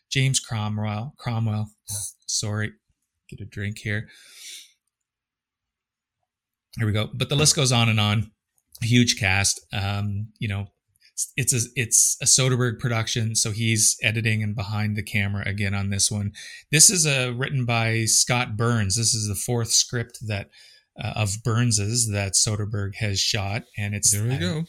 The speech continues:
Speaker 1: I'm gonna say it's the sixth or more project that they've done together, because Soderbergh also directed a Scott Burns play off Broadway. And while The Laundromat was in production, The Library was in production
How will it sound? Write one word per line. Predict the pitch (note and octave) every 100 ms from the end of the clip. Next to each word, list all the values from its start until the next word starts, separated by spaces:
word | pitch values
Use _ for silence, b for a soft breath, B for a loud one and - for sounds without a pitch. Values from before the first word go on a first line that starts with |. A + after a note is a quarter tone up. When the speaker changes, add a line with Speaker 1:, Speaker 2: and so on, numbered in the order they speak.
| _ B B B
Speaker 1:
I'm | A#2
gonna | A2
say | A2 A#2
it's | G#2+ -
the | G2+
sixth | - C#3+ - - -
or | C3+ A2
more | A2+ B2 A#2
project | G2+ A#2 A2+ A2+ A2
that | - G#2+
they've | G2+
done | G#2+ G2
together, | G2 F#2 F#2+ G#2+
because | A#2 G2 A2 G2+
Soderbergh | - A2 G#2 G2+ G2+
also | G#2 - G#2 G2 B B B -
directed | G#2+ G2+ G#2 - G2+ -
a | G2+
Scott | G2 - A2 G#2+
Burns | G#2 G2 G2 F#2
play | - - A2 G#2+
off | G#2 F#2+ -
Broadway. | A#2 C3 C3+ B2+ C3 B2+ B B B -
And | G#2+ G#2 G#2+ -
while | G#2 B2 F#3
The |
Laundromat | C#3 A2 D3+ C#3+ G#2
was | G#2 F#2+
in | G2
production, | F#2 G2 F#2+ - B2+ D#3 B B B _
The | A2+
Library | G#2 A#2 F3+ C#3 A2 G2
was | F#2+ G2
in | G2+
production | - G#2 F#2+ - G2+ F2+